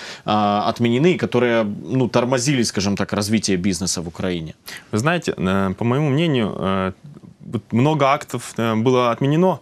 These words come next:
Speaker 2: но рейдерские захваты агропредприятий, например, не остановились. О чём это свидетельствует? Это свидетельствует о том, что не работает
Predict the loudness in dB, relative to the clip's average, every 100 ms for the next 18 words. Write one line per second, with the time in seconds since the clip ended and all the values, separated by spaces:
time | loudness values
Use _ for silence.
0 | -10 -14 0 2 4 0 -2 0 2 4
1 | 2 4 2 2 0 0 2 0 2 0
2 | 2 0 2 2 2 2 2 0 -4 -8
3 | -12 -20 -4 0 2 2 0 0 -2 -2
4 | -6 -4 -4 -2 -2 -2 0 -4 -2 -2
5 | 0 2 2 2 2 2 2 -2